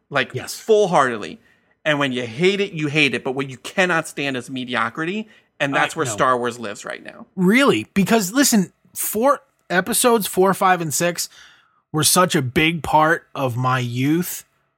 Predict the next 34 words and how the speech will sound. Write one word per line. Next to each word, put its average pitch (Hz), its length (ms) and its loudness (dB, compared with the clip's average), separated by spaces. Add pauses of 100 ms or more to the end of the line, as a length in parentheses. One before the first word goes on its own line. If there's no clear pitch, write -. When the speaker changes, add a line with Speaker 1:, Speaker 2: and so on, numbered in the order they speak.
(320)
Speaker 2:
um, 117 460 4
and 175 180 2
I 185 180 4
was 147 220 0
so 208 380 2
excited 196 500 -2
for 170 100 -4
the 139 80 -8
prequels, 202 460 -2
and 202 140 0
I 214 80 2
liked 208 420 0
the - 80 -2
prequels. - 580 2 (560)
Speaker 1:
Mm-hmm. 127 300 -6 (680)
Speaker 2:
Even, 262 400 2 (320)
even 262 600 0 (360)
the 214 540 4
Anakin 220 580 0
and 185 160 -4
Padme 196 460 0
story, 120 420 -4
which 139 200 -6
was 208 180 4
the 269 80 -2
worst 302 540 0
part 285 260 4
of 247 100 0
the - 0 -
prequels, 185 540 2 (400)
even 247 300 2
that 214 180 4
I 160 80 2
liked. 147 400 -4